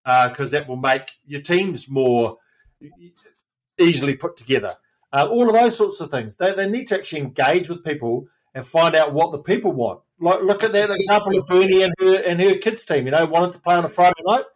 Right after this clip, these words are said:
Speaker 1: Didn't happen.
Speaker 2: Let's do it. Let's,
Speaker 1: Ridiculous.
Speaker 2: let's take this podcast on the road and we'll go to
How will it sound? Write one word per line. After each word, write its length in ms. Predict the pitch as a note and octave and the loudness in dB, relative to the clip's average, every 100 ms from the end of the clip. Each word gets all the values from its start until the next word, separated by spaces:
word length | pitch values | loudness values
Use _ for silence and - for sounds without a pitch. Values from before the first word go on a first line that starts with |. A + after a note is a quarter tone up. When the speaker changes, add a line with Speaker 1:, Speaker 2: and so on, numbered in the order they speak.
| _ _ _ _ | _ _ _ _
Speaker 1:
Didn't 180 | F3 E3+ | -4 0
happen. 320 | G#3+ A3+ A2+ _ _ _ _ _ - | 0 0 -10 _ _ _ _ _ -10
Speaker 2:
Let's 220 | G3 - | -6 0
do 180 | G3+ D3+ | 2 2
it. 80 | - _ _ D#3 | -6 _ _ -10
Let's, 300 | E3 C3+ E3+ | -8 -6 -6
Speaker 1:
Ridiculous. 300 | E3 E3+ E3 | -2 -2 -2
Speaker 2:
let's 200 | - - - E3 | -4 -8 -18 -20
take 160 | - C#3+ | -12 -6
this 240 | C#3 - | -6 -4
podcast 640 | D3 C#3+ C#3+ C3+ C3 C#3 | -6 -6 -8 -8 -4 -2
on 100 | C3 | 0
the 100 | A#2 | -2
road 560 | A2+ A#2+ A#2 C3+ C3+ C3+ _ _ - | -6 -4 -4 -6 -10 -20 _ _ -10
and 140 | B2 | -4
we'll 100 | B2 | -2
go 240 | C#3 B2+ | -2 -2
to 340 | A#2+ A#2 A2+ | -4 -4 -6